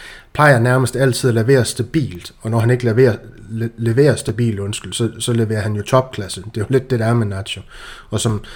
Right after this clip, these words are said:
altså Rüdiger, var jeg lige at se her, han har for eksempel ikke nogen vundne luftdueller i den her kamp. Nacho har tre. Jeg ved ikke, hvor meget det siger, men det siger jo et eller andet, et, i hvert fald et eller andet om, at,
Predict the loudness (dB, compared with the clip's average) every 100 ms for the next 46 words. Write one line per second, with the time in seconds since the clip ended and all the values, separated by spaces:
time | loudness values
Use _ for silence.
0 | -6 -2 0 4 6 6 2 -2 -4 -2
1 | 0 2 2 2 4 4 4 2 2 2
2 | 2 2 2 2 4 2 4 2 0 -2
3 | 0 2 2 -2 -4 -6 -4 -4 0 0
4 | 0 0 2 2 0 0 2 2 0 -6
5 | -20 -16 -4 4 6 6 4 -2 -6 0
6 | 4 4 6 2 2 0 0 0 -2 2
7 | 4 4 2 0 -4 -8 2 4 4 -2
8 | 2 2 4 4 2 -2 4 4 6 2
9 | 2 2 4 4 0